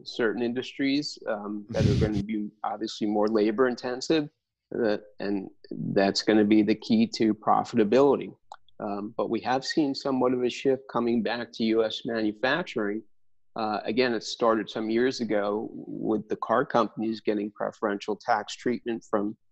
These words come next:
state and local governments. Um, it also happened in terms of more of an evolution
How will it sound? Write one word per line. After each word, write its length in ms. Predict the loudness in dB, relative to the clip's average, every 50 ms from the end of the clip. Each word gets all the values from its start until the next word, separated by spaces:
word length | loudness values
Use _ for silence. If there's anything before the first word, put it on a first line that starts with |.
| _
state 380 | -14 -12 -4 0 0 0 0 0
and 80 | 0 0
local 480 | 2 2 0 0 -2 -6 -6 -6 -8 -12 _ -2
governments. 640 | 0 0 2 2 2 0 0 0 -2 -4 -8 -12 -12 _ _ _ _ -20 -20 -20 -20 _ -10
Um, 360 | -8 -6 -6 -6 -6 -8 -8 -6
it 120 | -4 0
also 360 | 2 4 4 4 2 0 -4 -4
happened 480 | 0 0 2 2 0 0 -4 -8 -6
in 120 | -6 -8 -8
terms 380 | -8 -6 -4 -4 -4 -4 -4 -4
of 220 | -4 -4 -4 -6 -10 _ _ _ _ _ _
more 280 | -8 -4 -2 0 2 2
of 120 | 0 0
an 100 | 0 -2
evolution 840 | -2 -2 -2 -2 0 2 4 4 4 4 2 0 -2 -2 -2 -2 -4